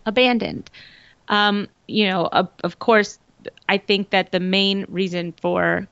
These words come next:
calling this episode Abandoned is because we see Shannon's backstory a little bit,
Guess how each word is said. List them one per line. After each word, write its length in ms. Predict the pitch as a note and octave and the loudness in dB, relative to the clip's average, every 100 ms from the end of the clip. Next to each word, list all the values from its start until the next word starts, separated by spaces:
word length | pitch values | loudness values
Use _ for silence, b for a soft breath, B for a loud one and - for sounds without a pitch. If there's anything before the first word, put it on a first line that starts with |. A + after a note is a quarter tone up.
| - | -6
calling 460 | - F#3 F3+ F3 | 0 2 2 2
this 200 | F3 F3 | 0 0
episode 340 | E3 F3 - E3 | -2 -2 -2 0
Abandoned 520 | D#3+ D#3+ D#3+ E3 D#3+ | 0 0 0 0 -2
is 100 | D#3+ | -4
because 540 | E3 - E3+ E3 D#3+ | -6 0 2 2 2
we 100 | F3 | -2
see 220 | F3 - E3 | -2 -2 -2
Shannon's 480 | - D#3+ D#3+ D#3+ | 2 0 0 -2
backstory 560 | - D#3 - - E3+ E3 | -2 -2 -2 0 0 2
a 40 | D#3+ | 2
little 180 | E3+ | 2
bit, 280 | D#3+ E3 D#3+ | 4 2 2